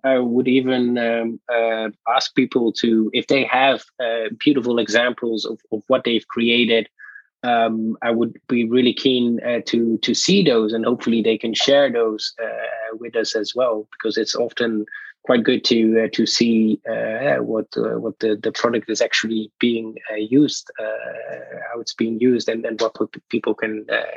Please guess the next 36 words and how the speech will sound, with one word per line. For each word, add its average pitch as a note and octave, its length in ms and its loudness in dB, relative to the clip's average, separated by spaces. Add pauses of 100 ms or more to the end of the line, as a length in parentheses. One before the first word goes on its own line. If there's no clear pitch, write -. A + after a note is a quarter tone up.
(160)
can, A2+ 180 -10 (600)
uh, B2 260 -10
can - 160 0
create. A#2+ 520 2
And, A2 240 -2 (680)
um, A2+ 500 -4 (380)
and C3 180 2
besides A#2+ 480 0
the - 220 0
actual A2 300 0
picture, A#2 520 0
also A2+ 560 2
hearing A#2 340 -2
the G#2 80 0
story A#2 540 2
and, A2+ 300 -4
and A#2 140 -6
how A#2 220 0
that A2+ 200 2 (300)
made A#2+ 280 2
a G#2+ 80 4
difference A#2+ 540 -2
in, A2 260 -4 (460)
uh, A2 140 0
in A#2 140 -2
the A2 80 2
conversation A#2 680 2
that A2 160 -4
people A2+ 240 -4
have A2+ 280 -2
with A2 180 -2
their, G#2+ 440 0
uh, G#2+ 40 -8
with G#2 160 -6
their G#2+ 100 -4
stakeholders. - 580 -12